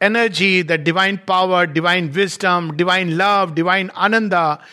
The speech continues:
they can actually express in the way they should be. So all forms, if we now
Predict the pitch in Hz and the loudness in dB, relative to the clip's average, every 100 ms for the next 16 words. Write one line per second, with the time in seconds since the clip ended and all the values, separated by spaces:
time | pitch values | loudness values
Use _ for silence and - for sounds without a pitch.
0 | - - _ 156 143 269 320 - 285 320 | -20 -20 _ -12 -2 0 0 -2 -4 -4
1 | - 247 - - 349 330 285 - - 220 | -4 -6 -4 -2 0 2 0 -4 -8 -4
2 | 220 233 - - - 262 285 240 196 220 | -2 0 -2 -6 -4 -2 0 -2 0 -2
3 | 196 180 - 190 135 120 _ _ _ _ | -2 -4 -4 -4 -6 -14 _ _ _ _
4 | _ - _ - 427 - 226 320 349 370 | _ -20 _ -2 -2 0 2 2 2 0
5 | - 208 214 202 233 262 - - - - | -2 2 4 4 2 -2 -4 -4 -6 -6
6 | 190 180 - 214 196 202 - 175 202 214 | -4 -4 0 0 0 -4 -4 0 2 2
7 | 214 | -4